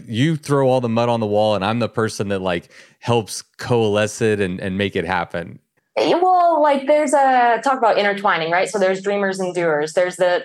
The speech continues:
Speaker 2: I absolutely see you as a visionary. I think that you are someone who, you sit down for a beer with you or a coffee with you, and you're gonna, like,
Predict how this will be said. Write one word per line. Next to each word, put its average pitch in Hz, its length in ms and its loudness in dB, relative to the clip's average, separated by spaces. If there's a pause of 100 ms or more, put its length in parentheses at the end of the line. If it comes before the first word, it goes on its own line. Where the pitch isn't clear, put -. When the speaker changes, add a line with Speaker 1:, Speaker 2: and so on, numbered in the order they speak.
(100)
Speaker 2:
I 180 160 2
absolutely 175 560 -2
see 170 180 -10
you 160 80 -2
as 151 120 -4
a 160 40 -6
visionary. 151 600 -4
I 175 80 0
think 185 220 -2
that 180 160 0
you 175 260 0
are 196 80 2
someone 180 460 -4
who, 165 440 0
you 160 80 -6
sit 196 220 -4
down 175 360 0
for 156 520 0
a 160 120 0
beer 165 280 0
with 156 160 -2
you 156 100 0
or 147 220 2
a 143 60 -8
coffee 151 280 -2
with 143 140 -6
you, 147 80 0
and 139 220 0
you're 175 140 4
gonna, 185 180 0
like, 151 260 -2